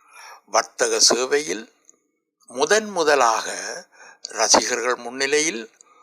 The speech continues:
ஒளிப்பதிவு செய்யப்பட்ட ஆம், இல்லை, பேச்சுத்திறன் போட்டியினை ஆரம்பித்து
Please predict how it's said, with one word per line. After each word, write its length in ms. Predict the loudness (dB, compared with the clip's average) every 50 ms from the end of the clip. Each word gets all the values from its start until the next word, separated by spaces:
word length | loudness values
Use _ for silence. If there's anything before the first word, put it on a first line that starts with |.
| -20 -20 -20 _ _ _ _ -6
ஒளிப்பதிவு 600 | -6 -4 -4 -6 -10 _ -4 -2 -2 -2 -2 0
செய்யப்பட்ட 880 | 0 0 2 2 0 -2 -2 -2 _ -6 -8 -6 _ -2 -2 -2 -2 -8 _ _ _ _ _ -4
ஆம், 520 | -2 2 2 2 2 2 -2 -8 -16 _ _ _ _ _ _ _
இல்லை, 600 | -8 -8 -6 -6 -4 -2 -2 -2 -4 -6 -10 -16 _ _ _ _ _ _ _ _ _ _ -4 0
பேச்சுத்திறன் 720 | 2 2 2 2 0 -4 -4 -2 -2 -2 -2 -4 -6 -10
போட்டியினை 640 | -8 -2 0 0 0 0 -2 -4 -2 0 0 0 2 2
ஆரம்பித்து 960 | 2 2 2 0 -2 -6 -8 -10 -12 -14 _ _ -18 -16 -16 -16 -18 _